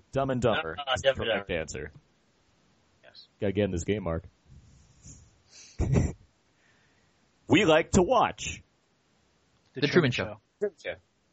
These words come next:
Speaker 1: Well,
Speaker 2: I think
Speaker 1: that was,
Speaker 2: Mark got that first.
Speaker 1: that,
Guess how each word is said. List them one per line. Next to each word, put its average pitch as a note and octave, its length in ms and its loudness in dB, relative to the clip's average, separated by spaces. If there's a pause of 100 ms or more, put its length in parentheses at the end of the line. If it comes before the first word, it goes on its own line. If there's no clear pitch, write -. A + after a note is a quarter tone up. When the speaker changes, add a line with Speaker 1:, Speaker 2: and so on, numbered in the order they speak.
(680)
Speaker 1:
Well, F2 120 -16
Speaker 2:
I - 20 -12
think E2+ 40 -14
Speaker 1:
that F#2 80 -12
was, F#2+ 80 -10
Speaker 2:
Mark A2+ 180 -6
got F#2+ 140 -8
that F2 120 -14 (100)
first. - 460 -20 (500)
Speaker 1:
that, F2 140 -16